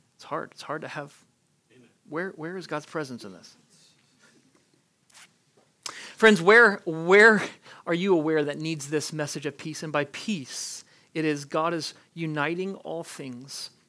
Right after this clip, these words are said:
Speaker 1: in Jesus. There is forgiveness and reconciliation available to you today. Where do you, where does hostility exist? Where does enmity exist? Where are you angry, anxious? Where are you divided?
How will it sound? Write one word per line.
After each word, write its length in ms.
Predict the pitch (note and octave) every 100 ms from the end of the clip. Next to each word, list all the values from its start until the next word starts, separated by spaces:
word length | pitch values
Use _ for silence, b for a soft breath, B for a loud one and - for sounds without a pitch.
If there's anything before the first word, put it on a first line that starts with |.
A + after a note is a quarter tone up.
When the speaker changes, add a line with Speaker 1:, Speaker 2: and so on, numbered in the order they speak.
| _
Speaker 1:
in 280 | D3 D#3+ D#3
Jesus. 760 | D#3 B2+ - - - - - - _ _ _ b b b b b _ _ _ _ _ _ _ _ _
There 160 | D#3+ D3
is 80 | C#3
forgiveness 720 | - D3+ C3+ D3+ D#3 D#3+ -
and 80 | C#3+
reconciliation 800 | C3 C3+ - C3+ B2 B2 - A#2
available 340 | B2 A#2 C3 -
to 140 | -
you 60 | -
today. 200 | E3 - _ _ _ _ _ _ _ _ _ _ _ _ _
Where 240 | C#3 D3
do 60 | E3
you, 180 | G3 F#3+ - -
where 140 | D#3+
does 100 | E3+
hostility 560 | - D#3+ - D3+ D3 C3
exist? 440 | - - - - _ _ _ _
Where 120 | E3
does 120 | F3 -
enmity 420 | D#3+ D#3+ D3+ -
exist? 440 | A2+ - - - _ _ _ _ _ _ _ _
Where 80 | E3
are 40 |
you 140 | F3 - -
angry, 480 | D3+ D#3 C#3+ C3 C3+ _ _ -
anxious? 680 | C#3+ C#3 - C3 - - - _ _ _ _ _ _ _ _ _ _ _ _ _ _ _ _
Where 120 | D3+
are 40 |
you 120 | E3+ E3+
divided? 460 | C#3+ B2 A#2+ -